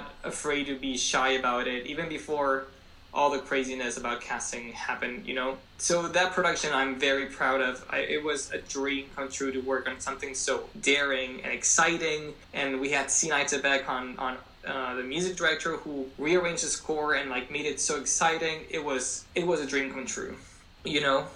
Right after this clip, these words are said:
And then I did another production with Marsha Mildrum Dodge, who I love. And it was kind of the opposite, 'cause she was like,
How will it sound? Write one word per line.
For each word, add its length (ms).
And 140
then 80
I 120
did 120
another 240
production 440
with 100
Marsha 280
Mildrum 260
Dodge, 340
who 140
I 120
love. 400
And 440
it 100
was 160
kind 200
of 60
the 120
opposite, 480
'cause 180
she 120
was 200
like, 240